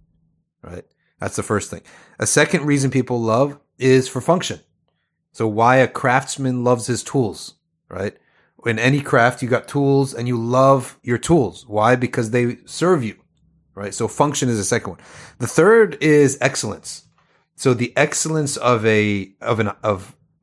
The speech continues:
uh, an inventor when he invents something, a product or an idea.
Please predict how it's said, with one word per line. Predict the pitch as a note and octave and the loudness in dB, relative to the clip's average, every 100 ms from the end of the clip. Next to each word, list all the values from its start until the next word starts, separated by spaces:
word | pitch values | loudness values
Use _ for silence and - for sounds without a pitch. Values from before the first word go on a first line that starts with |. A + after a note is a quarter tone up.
| _ | _
uh, | G#2+ F#2+ - - | -12 -10 -14 -6
an | A#2 | -2
inventor | A2+ G#2 A2+ C#3+ C#3+ | -2 0 0 0 -2
when | - G#2 | -2 -6
he | G#2 | -4
invents | G2 A2+ A#2+ | 0 2 2
something, | - A#2+ A#2 A#2 A2+ | 0 0 0 -2 -4
a | - | -10
product | - A#2+ A2 A#2 A2+ - | -2 0 2 0 -2 -4
or | B2 B2 | 0 2
an | |
idea. | A#2+ A#2 D#3+ A2+ | 2 2 2 2